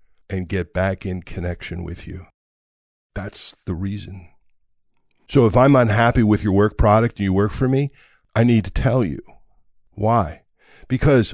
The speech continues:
I care. I am in a connection. Did you hear what I just said?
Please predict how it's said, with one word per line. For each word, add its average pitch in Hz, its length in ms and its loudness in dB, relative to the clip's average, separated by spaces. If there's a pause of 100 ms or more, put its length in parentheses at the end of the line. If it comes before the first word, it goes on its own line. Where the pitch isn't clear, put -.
I 127 80 0
care. - 460 -2 (240)
I 127 120 4
am 135 120 6
in 143 120 6
a 139 40 2
connection. 147 680 0 (640)
Did 110 140 -6
you 110 60 -2
hear 131 100 0
what 139 100 6
I 139 40 4
just 135 200 0
said? 143 280 -2